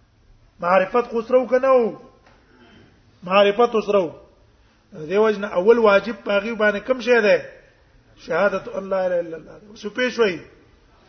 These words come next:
دا یو اختلافي مسله ده. د عقیدې والا خپل منځ کې ذکر کړی. اول واجب شهادت ته که اول واجب معرفت ته الله ده؟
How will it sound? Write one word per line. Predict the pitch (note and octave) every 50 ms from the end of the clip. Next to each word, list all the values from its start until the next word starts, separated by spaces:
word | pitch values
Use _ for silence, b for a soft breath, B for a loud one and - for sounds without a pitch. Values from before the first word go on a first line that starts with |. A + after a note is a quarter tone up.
| _ -
دا | F3+ G3+
یو | G#3
اختلافي | G3+ G3+ - G#3 G3+ G3 G3 G3+ A#3
مسله | A3+ A3+ G#3 G3+ G#3 G#3+ A#3
ده. | A#3 A#3+ A#3 G#3+ G3 - - - - - - _ _ _ _ _ _ _ _ _ _ _ _ _ _ F#3
د | E3+
عقیدې | G3 G3+ G3 G3 - G#3 G#3 A3+ A#3+
والا | A3+ A3 A3 G#3+ G3+
خپل | G3 - A#3+ A#3
منځ | G3+ A3 G#3+ -
کې | - G#3+
ذکر | F#3 G#3 - - F#3+ F3+
کړی. | E3 F#3+ F#3 F3 E3+ D3+ C3+ - - _ b b b b b b _ - - -
اول | F3+ F3+ F#3 F#3+ G#3 A3+ A#3+ B3
واجب | A#3 A3 G#3 F#3+ F#3+ F#3 F#3 F#3 F#3 G#3 - C#3 - - - _ _ _ _ _ _ _ _ _ _ _ _ _ _ _ _ _ _ _ _ _ _ _ _ _ _ _ _
شهادت | - - F3 D#3+ D#3 E3+ F#3+ F#3+ F#3+ A#3 A#3+ A#3 -
ته | - B3+ A#3+
که | A#3+ B3 A#3
اول | - G3 G3+ A3 A#3+ A#3+
واجب | A3+ G#3 G3+ G3+ G3+ A3+ B3 A3+ A#3+
معرفت | G#3+ G#3 G3 G3+ G3+ G3 F#3+ - B3 B3 B3 -
ته | - A3
الله | G#3+ G#3 G3+ G3+ G3 F#3+ F#3
ده؟ | E3+ D#3